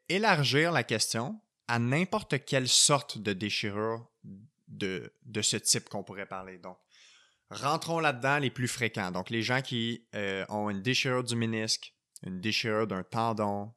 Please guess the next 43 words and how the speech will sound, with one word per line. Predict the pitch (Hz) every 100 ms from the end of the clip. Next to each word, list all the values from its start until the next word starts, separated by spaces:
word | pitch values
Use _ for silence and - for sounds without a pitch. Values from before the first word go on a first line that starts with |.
| -
déchirure | 95 95 113 98 101 104 104 107 117 _
de | 92 98
la | 90
coiffe | - 120
des | 117
rotateurs | 110 107 110 113 107
à |
l'épaule, | 104 101 110 104 104 104 110 - - _
déchirure | 107 127 135 143 135
musculaire, | 135 127 - 117 113 110 110 110 - - -
les | 104 107
gens | 117 123
même | 123 120
qui | -
disent | 104 110 -
qu'ils |
ont | 101
une | 90
hernie | 110 120 127
discale, | 120 123 123 117 117 117 117
les | - 95
gens | 98 101
qui | 107 -
ont | 92
de | 87
l'arthrose, | 107 127 - 120 117 117
tu | -
sais. | 135 - - - _ _ _ _ -
Je |
pense | - 123
que | 107
l'arthrose, | 92 - 117 107
il |
y | 98
a |
peut-être | - 104
une | 92
question | 92 92 101
plus | 95
tard, | 107 120
là, | 123
mais | 117 92
bref. | 101 104